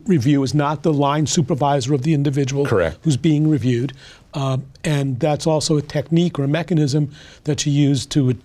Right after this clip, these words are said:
Speaker 1: uh, address questions about objectivity
Speaker 2: Yes.
Speaker 1: and making sure there's alignment across different practice groups and departments within the firm.
Speaker 2: Yes. So the review partner committees, uh, are designated each year.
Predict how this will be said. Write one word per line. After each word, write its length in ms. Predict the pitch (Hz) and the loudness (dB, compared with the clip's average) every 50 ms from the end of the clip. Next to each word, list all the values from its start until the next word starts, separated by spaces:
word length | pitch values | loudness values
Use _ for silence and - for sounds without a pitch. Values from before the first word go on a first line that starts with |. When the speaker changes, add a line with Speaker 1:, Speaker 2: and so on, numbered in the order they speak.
| _ - | _ -4
Speaker 1:
uh, 200 | 170 147 135 143 - | -2 -2 -2 -2 -4
address 360 | 139 120 - 156 143 - - | -4 -2 -2 -2 -2 -2 -6
questions 420 | - - - 160 147 - - 151 | -8 -6 -4 -2 -2 0 0 -2
about 220 | 113 117 117 131 - - | -2 -2 -4 -4 -6 -6
objectivity 720 | 160 135 110 - 113 - - 180 180 170 170 185 202 - - - | -6 -6 -6 -6 -10 -6 -2 0 0 2 2 0 -2 -4 -6 -4
Speaker 2:
Yes. 360 | - 92 85 - - - - | -2 -2 -2 -2 -4 -6 -2
Speaker 1:
and 180 | - 156 143 143 | 0 0 2 2
making 260 | 151 139 - 147 131 | 0 0 0 0 0
sure 140 | - 165 147 | 0 0 0
there's 160 | 143 143 127 | 0 0 -2
alignment 540 | 127 123 139 156 175 190 185 151 143 143 - - - - - - - | 0 0 0 0 2 2 2 0 0 -2 -4 -8 -16 -20 -20 -18 -16
across 320 | 123 - - 165 147 - | -8 -4 -2 -2 -2 -2
different 340 | - - 147 - 156 139 120 | -2 -2 -2 -2 -2 -4 -2
practice 400 | - 156 147 147 - - 131 - | 0 0 0 0 -2 -4 -6 -2
groups 240 | - 151 147 131 - | -2 0 -2 0 -2
and 100 | 135 123 | -6 -6
departments 540 | 131 127 - 165 156 160 175 139 131 135 - | -6 -4 -2 -2 -2 -2 -2 -6 -8 -8 -8
within 220 | 139 135 143 131 | -8 -8 -6 -6
the 80 | 127 110 | -6 -6
firm. 360 | - 165 151 143 110 85 82 - _ _ | -4 -4 -4 -4 -4 -8 -12 -18 _ _
Speaker 2:
Yes. 380 | - 104 90 85 - - - - - - - - - - - - - - - _ | -2 0 0 0 -2 -6 -6 -8 -12 -20 -20 -20 -20 -20 -20 -20 -20 -20 -20 _
So 180 | - - 123 117 | -4 0 0 2
the 160 | 101 104 98 | 2 2 2
review 280 | 98 98 95 107 117 | 2 2 2 2 2
partner 300 | 107 - 120 110 101 101 | 2 0 0 0 0 -2
committees, 800 | 92 - - 101 101 98 101 95 95 92 87 87 - - - - | -2 0 0 0 2 2 2 2 2 0 0 0 -2 -2 -2 -2
uh, 280 | - 98 90 90 90 - | 0 0 2 2 2 2
are 100 | 98 95 | 0 0
designated 840 | 82 107 98 95 92 87 90 95 92 95 92 95 92 90 82 87 - - - | 0 0 0 0 0 0 0 0 2 2 2 0 0 -2 -2 -4 -8 -6 -4
each 240 | 98 87 - - 104 | -4 -4 -2 -2 0
year. 420 | 98 92 90 92 92 90 82 82 | 0 2 2 2 2 0 0 -4